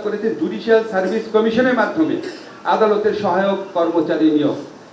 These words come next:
এখন দেখেন ওনারা এই প্রস্তাবটা করছেন আজকে, আমরা কিন্তু already বিভিন্ন জেলা আদালতে যে সহায়ক কর্মচারী আছে, already তাদের নিয়োগ আমরা জুডিশিয়াল সার্ভিস কমিশনকে আইন মন্ত্রণালয়ের পক্ষ থেকে অনুরোধ করেছি। জুডিশিয়াল সার্ভিস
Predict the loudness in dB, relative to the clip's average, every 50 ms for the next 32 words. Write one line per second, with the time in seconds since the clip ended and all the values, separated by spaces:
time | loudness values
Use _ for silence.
0 | -14 -10 -6 -4 -2 0 2 2 2 2 0 0 0 0 2 0 0 0 0 0
1 | 2 2 2 2 0 0 2 2 2 2 0 0 0 0 0 -2 -4 -2 -2 -2
2 | -2 -2 -6 -12 -16 -18 -20 -16 -6 -4 0 0 2 0 0 4 6 6 8 8
3 | 6 6 4 4 4 4 2 2 0 -2 -4 -8 -14 -16 -16 -16 -16 -18 -18 -20
4 | -20 -20 -10 -4 -2 -2 -2 -2 -2 -4 -4 -2 -2 -2 -2 -4 -6 -12 -16 -16
5 | -18 -20 -16 -4 -2 2 4 4 4 4 4 2 2 0 0 0 -2 -2 0 0
6 | 0 -2 0 -2 -2 0 2 2 2 2 0 -2 -2 -2 -2 -2 -2 -2 -2 -2
7 | -2 -2 -4 -4 -4 0 0 2 2 2 2 0 0 0 -2 -2 0 -2 -2 -2
8 | 0 2 2 2 2 0 -4 -8 -12 -12 -6 -4 -2 -2 -2 -2 -2 -2 -2 -2
9 | -2 -2 -2 -2 -2 -2 -4 -4 -4 -4 -2 -2 -2 -2 -4 -4 -4 -6 -6 -2
10 | 0 0 0 0 0 0 0 0 2 0 0 -2 -2 -4 -4 -4 -6 -4 -4 0
11 | 2 2 2 2 0 -2 -2 -2 -2 -2 -4 -4 -4 -6 -6 -8 -12 -16 -12 -8
12 | -6 -4 -4 -2 0 2 2 2 2 0 0 -2 -4